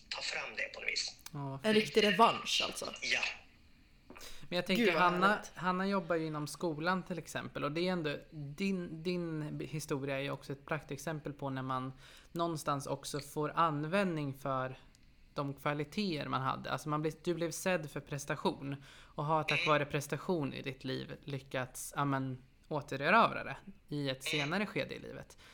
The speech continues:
Speaker 2: Jag tänker att Hanna får ju se nästa generation live.
Speaker 3: Ja, ja, verkligen. Det är, eh, jättehäftigt och det märks också. Det är väldigt stor skillnad på, eh, barn och hur de tänker nu.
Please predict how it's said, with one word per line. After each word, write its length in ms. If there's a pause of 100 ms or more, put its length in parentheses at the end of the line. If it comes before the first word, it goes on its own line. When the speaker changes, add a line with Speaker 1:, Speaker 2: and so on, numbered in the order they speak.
(240)
Speaker 2:
Jag 80
tänker 200
att 80
Hanna 540 (180)
får 120
ju 80
se 380 (280)
nästa 300
generation 500
live. 400 (840)
Speaker 3:
Ja, 400
ja, 120
verkligen. 420
Det 100
är, 460
eh, 560
jättehäftigt 680
och 80
det 100
märks 380
också. 300
Det 120
är 40
väldigt 260
stor 200
skillnad 560
på, 360 (540)
eh, 320
barn 420
och 60
hur 140
de 160
tänker 500
nu. 260